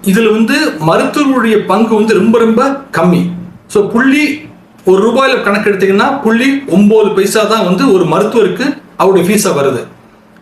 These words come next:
இப்போ வந்து ஃப்ளைட் சார்ஜ் அதிகமாச்சுன்னா, நீங்க போய் பைலட்டை போய் சண்டை போடுவீங்களா? "ஏன் ஃப்ளைட் சார்ஜ் கூட்டினேன்ட்டு?" பைலட் எதுக்கு சம்மந்தம் இல்லை. அதே மாதிரி தான் மருத்துவ செலவுகள் அதிகமாச்சுன்னா, அதுல மருத்துவர் பங்கு ஒண்ணுமே கிடையாது.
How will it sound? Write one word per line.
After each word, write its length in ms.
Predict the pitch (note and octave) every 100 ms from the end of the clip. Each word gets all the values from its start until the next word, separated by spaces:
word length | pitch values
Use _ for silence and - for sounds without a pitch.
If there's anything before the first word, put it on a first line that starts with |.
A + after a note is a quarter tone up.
| _ _ -
இப்போ 160 | F#3
வந்து 280 | G#3 B3 C#4+ B3 -
ஃப்ளைட் 240 | G3+ D4 D4
சார்ஜ் 280 | C4 A#3+
அதிகமாச்சுன்னா, 840 | F#3 G#3 A#3 A3 G#3 G#3 F#3 F3+ - - -
நீங்க 240 | F#3+ G3+ A#3
போய் 100 | F3
பைலட்டை 340 | A3 C4+ B3
போய் 100 | G#3+
சண்டை 220 | F3+ F#3
போடுவீங்களா? 460 | F3 D#3 D3+ F3+ F3+
"ஏன் 120 | A3+
ஃப்ளைட் 220 | F3+ G#3
சார்ஜ் 280 | A3 G3 -
கூட்டினேன்ட்டு?" 440 | F3+ F3 D#3+ D3+
பைலட் 340 | D3 F#3+ A#3 A3+
எதுக்கு 260 | F#3 F#3
சம்மந்தம் 360 | F#3+ E3+ F3+ F3
இல்லை. 100 | C#3
அதே 200 | D3+ A3
மாதிரி 340 | A3 G3 E3
தான் 340 | D3+ D#3+ A3 - - - -
மருத்துவ 380 | D3+ G3 - D4
செலவுகள் 360 | - A3+ G3+ D3+
அதிகமாச்சுன்னா, 640 | G#3+ G#3 F3+ F3 E3+ F3+
அதுல 220 | E3+ F3+
மருத்துவர் 400 | E3+ G3+ C4+ A#3
பங்கு 200 | G3 F#3+
ஒண்ணுமே 240 | F3 F#3+ F#3+
கிடையாது. 440 | D#3+ D#3 C#3+ -